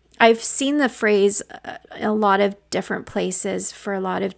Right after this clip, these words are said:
you know, different companies and consultants and life coaches that say, um, "Change your energy, change your life." And, and again, I, I, those are not my words, but I do believe in the idea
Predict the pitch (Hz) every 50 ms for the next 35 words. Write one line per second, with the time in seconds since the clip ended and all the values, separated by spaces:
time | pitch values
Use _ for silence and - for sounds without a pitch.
0 | _ _ _ _ _ _ - 214 196 202 196 180 - 196 - - - - - -
1 | 208 190 190 - 190 190 190 190 196 196 185 - 196 196 190 190 - 214 - -
2 | - 208 196 - - 190 180 175 175 - 190 185 180 190 190 - - 196 190 196
3 | 196 190 190 - - - - - - _ _ - 220 202 185 185 - - - -
4 | 214 190 190 - - 208 190 180 - - - - - - - - 196 185 185 190
5 | 180 185 208 - - - _ _ _ - - 196 196 185 185 185 - - 214 208
6 | 202 196 202 190 185 185 185 190 185 185 185 185 - - - 196 180 180 - -
7 | 190 214 254 277 269 262 262 - 233 208 202 196 190 - - 208 202 202 196 -
8 | 208 202 202 190 185 - - - - - - _ - 196 208 202 196 - 226 220
9 | 208 214 208 202 202 202 196 - 196 196 196 185 185 202 220 214 196 180 170 180
10 | - - - - - _ - - 220 220 226 214 220 254 247 269 254 254 254 247
11 | 226 208 208 214 208 202 202 202 196 190 190 190 190 190 - 220 220 226 226 202
12 | 185 175 170 160